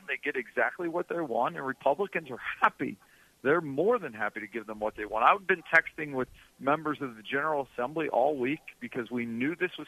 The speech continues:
coming. We knew this was, train was coming down the track. They went in conference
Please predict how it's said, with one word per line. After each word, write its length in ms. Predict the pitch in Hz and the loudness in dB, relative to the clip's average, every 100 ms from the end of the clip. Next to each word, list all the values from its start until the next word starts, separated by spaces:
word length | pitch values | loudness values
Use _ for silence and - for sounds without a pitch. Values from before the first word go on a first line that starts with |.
| - | -6
coming. 280 | 110 120 131 | -4 -4 -8
We 100 | 107 | -8
knew 180 | 110 143 | -6 -4
this 140 | 160 - | -4 -6
was, 80 | - - | -6 2
train 240 | 143 147 | 2 2
was 120 | 135 | -6
coming 260 | - 135 139 | -2 -2 -2
down 220 | 120 135 | -2 -2
the 80 | 143 | -2
track. 340 | - 107 117 - - - - - | 0 2 2 -2 -20 -20 -8 0
They 80 | 123 | 2
went 180 | 147 | 2
in 60 | 156 | -2
conference 500 | - 147 151 160 | 2 4 4 0